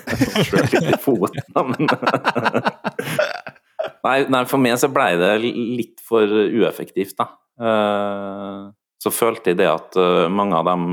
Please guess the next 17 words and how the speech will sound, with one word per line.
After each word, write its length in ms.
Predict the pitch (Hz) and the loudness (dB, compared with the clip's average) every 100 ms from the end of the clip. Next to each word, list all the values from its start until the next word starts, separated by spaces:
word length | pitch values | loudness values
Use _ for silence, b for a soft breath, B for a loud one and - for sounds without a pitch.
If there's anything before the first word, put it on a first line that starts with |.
| 90 | 0
eh, 480 | 87 85 64 78 73 78 71 50 - - | 0 0 0 -2 -4 -8 -10 -12 -16 -4
podcastene 640 | 95 - 69 - 76 82 87 | -4 -2 -4 -2 -4 -2 -2
jeg 100 | 87 | 0
hørte 240 | 98 - 87 | -2 -2 -8
på 240 | - 76 | -2 -2
da, 160 | 92 90 | -2 -2
var 240 | 90 85 | -2 -2
litt, 240 | - _ - | -8 _ -2
eh, 180 | 78 76 73 _ _ | 0 0 -6 _ _
var 100 | 95 | -4
litt 240 | 101 104 - | -2 -4 -6
for, 380 | - 95 90 87 | -6 0 2 0
eh, 360 | 85 90 92 - _ _ | 0 0 0 -4 _ _
for 180 | - 101 | -2 0
basic, 680 | 95 107 82 - - 101 - | 0 -2 -2 -2 -2 -2 -4
da. 100 | 117 - - _ _ 107 | -8 -8 -20 _ _ -2
Eh, 840 | 104 95 95 92 90 92 90 92 | 0 2 2 0 -2 -6 -6 -8